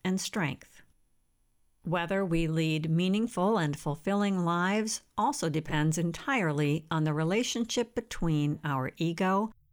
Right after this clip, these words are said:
and our real self. If this relationship is in balance, everything falls nicely into place. All of these teachings from the Pathwork Guide are pointing to this same thing,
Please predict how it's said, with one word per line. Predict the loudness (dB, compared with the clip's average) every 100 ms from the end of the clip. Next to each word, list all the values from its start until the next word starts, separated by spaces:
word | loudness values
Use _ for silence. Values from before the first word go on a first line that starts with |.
| _ -6
and | -2 0
our | 0 0
real | 2 2 0 -2
self. | -2 0 -2 -6 -12 -20 -20 -20 _ _ _ _ -8
If | -8 -2
this | 0 0 -2
relationship | 0 0 -2 -4 -2 -2 -2
is | 0
in | 0
balance, | 0 2 2 2 0 -4 -6 _ _ _ -6
everything | -2 0 -2 0 0 0
falls | 2 2 2 0
nicely | 0 0 -2 -2 0 0 0
into | -2 -2 -2
place. | -2 -4 -4 -10 -12 -14 _ _ _ _ _ _ _ -2
All | 2 2
of | 2 2
these | 0 0
teachings | -2 -2 -2 0 0
from | 0 0
the | 0
Pathwork | -2 -4 -4 -2 -2 -2
Guide | 0 2 2 0 -4 -10 _ -6
are | -6
pointing | -2 0 0 2 -2
to | 0 0
this | 0 -2
same | -4 -2 0 0
thing, | -2 -2 -2 -2 -8